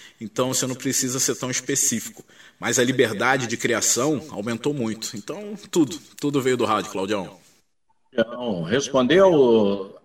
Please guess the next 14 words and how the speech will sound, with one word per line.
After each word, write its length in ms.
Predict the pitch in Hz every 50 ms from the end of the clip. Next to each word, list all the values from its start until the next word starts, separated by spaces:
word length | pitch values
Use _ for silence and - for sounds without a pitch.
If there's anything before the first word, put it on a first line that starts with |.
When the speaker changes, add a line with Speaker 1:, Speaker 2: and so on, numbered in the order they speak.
| _
Speaker 2:
é, 140 | - 107 104
do 120 | 95 113 107
jeito 260 | 101 131 147 156 147 151
que 80 | 147
você 800 | 127 123 117 - - 135 127 123 117 113 107 104 95 98 101 - -
aguardava 800 | 113 113 117 113 113 107 107 101 131 143 147 139 120 113 117
e 240 | 113 113 110 107 107
ansiava 580 | 110 117 113 - - 117 117 127 127 110 117 110
a 40 |
resposta 600 | 98 101 90 - - - - 135 120 - - 117
dessa 320 | 104 92 123 123 - - 113
forma, 400 | 104 - - 180 190 170 165 151
Cláudio 340 | - - 139 135 117 113 101
Afonso? 540 | - - 104 95 87 - - 85 - -